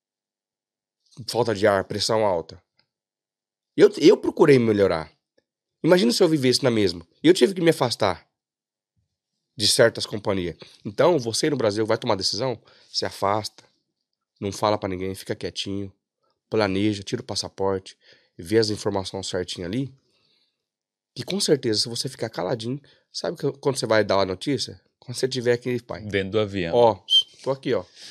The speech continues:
Speaker 1: Entendeu? Muitos vão olhar e vão... falar, "Nossa, o que que aconteceu? Olha."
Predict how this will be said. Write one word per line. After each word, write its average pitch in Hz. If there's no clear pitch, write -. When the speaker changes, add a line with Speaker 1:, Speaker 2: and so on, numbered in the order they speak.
Speaker 1:
Entendeu? 175
Muitos 208
vão 226
olhar 202
e 220
vão... 202
falar, -
"Nossa, 262
o -
que 160
que 175
aconteceu? 226
Olha." 226